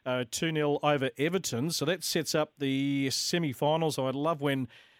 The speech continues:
uh, one of the, the lesser teams in Brentford sort of make it this far, up against Spurs. I think it'll be Man United up against, uh, Man City.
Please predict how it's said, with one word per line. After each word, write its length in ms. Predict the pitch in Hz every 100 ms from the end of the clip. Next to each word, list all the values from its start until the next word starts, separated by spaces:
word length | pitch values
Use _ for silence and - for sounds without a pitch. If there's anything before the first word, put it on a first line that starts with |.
| _
uh, 260 | 120 120 120
one 160 | 139
of 60 | 131
the, 180 | 120 117
the 140 | 113
lesser 260 | 113 147 156
teams 480 | - 123 117 110 123
in 80 |
Brentford 480 | 110 131 165 - 107
sort 160 | - 120
of 60 |
make 240 | 117 139 135
it 100 | 127
this 160 | 127
far, 320 | - 139 170 165
up 80 |
against 300 | 147 147 139
Spurs. 400 | - 151 160 165
I 20 | 151
think 120 | 156
it'll 100 | 147
be 120 | 147
Man 280 | 139 156 160
United 340 | 147 156 156
up 120 | 147
against, 360 | 143 147 143 -
uh, 140 | 147
Man 240 | 147 151 147
City. 400 | - 165 117